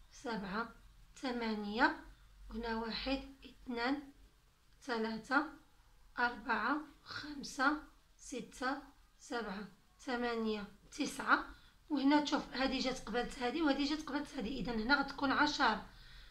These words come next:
واحد، اثنان، ثلاثة، أربعة، خمسة، ستة، سبعة، ثمانية، تسعة، عشرة. مزيان.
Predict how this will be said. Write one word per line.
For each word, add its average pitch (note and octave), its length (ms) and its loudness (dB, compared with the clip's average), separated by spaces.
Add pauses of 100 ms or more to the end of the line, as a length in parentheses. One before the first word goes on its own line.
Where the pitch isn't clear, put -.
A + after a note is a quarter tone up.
(180)
واحد، B3 460 0 (100)
اثنان، A#3+ 540 -4 (460)
ثلاثة، A#3+ 640 -4 (360)
أربعة، A#3 580 0 (240)
خمسة، C4 640 -2 (280)
ستة، B3+ 560 -6 (300)
سبعة، A#3 540 -2 (260)
ثمانية، A3 720 -4 (280)
تسعة، B3 520 -2 (380)
عشرة. C4+ 380 2 (1300)
مزيان. C#4 460 0